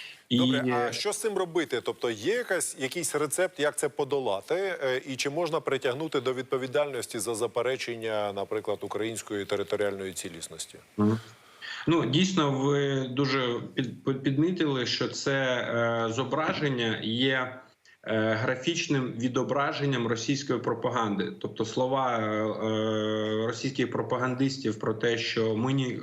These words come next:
Speaker 1: на кого не нападали, е, ми тільки захищаємо територію, вони графічно відображаються, е, в зображеннях Криму як частини Російської Федерації, на яку претендує Україна.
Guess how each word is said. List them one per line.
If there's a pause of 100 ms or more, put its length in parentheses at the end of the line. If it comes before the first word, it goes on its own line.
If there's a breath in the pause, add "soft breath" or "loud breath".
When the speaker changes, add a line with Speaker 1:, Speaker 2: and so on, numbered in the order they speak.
Speaker 1:
на
кого
не
нападали, (480 loud breath)
е,
ми
тільки
захищаємо
територію,
вони
графічно
відображаються,
е, (960 loud breath)
в
зображеннях
Криму
як
частини
Російської
Федерації,
на
яку
претендує
Україна.